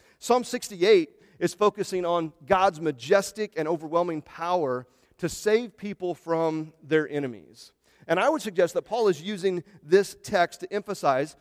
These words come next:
how Christ used his power to save people from their ultimate en-, enemies, specifically the enemy of sin and the enemy of death. He did that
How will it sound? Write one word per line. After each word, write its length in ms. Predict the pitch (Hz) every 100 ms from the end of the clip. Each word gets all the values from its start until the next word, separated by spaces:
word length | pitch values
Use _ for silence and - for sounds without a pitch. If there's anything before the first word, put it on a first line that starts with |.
| _ _ _ _
how 140 | - 196
Christ 480 | - 240 262 -
used 280 | 202 202 - -
his 240 | 269 277
power 600 | - 170 123 107 117 160 -
to 120 | 180
save 320 | - 208 202
people 340 | 202 196 196
from 420 | 180 180 180 180 170 _ _
their 200 | 196 214
ultimate 340 | 233 180 147 139
en-, 220 | 135 123 -
enemies, 540 | 185 131 90 - - _ _
specifically 600 | - 196 262 240 214 190
the 140 | 165
enemy 300 | 175 170 160
of 120 | 135
sin 460 | - - 131 165 190 _ _ _
and 120 | 160
the 80 | 165
enemy 280 | 175 170 160
of 160 | 135 120
death. 300 | 120 104 _ _ _ _ _ _ _ _ _
He 120 | 160
did 200 | 190 226
that 220 | 175 185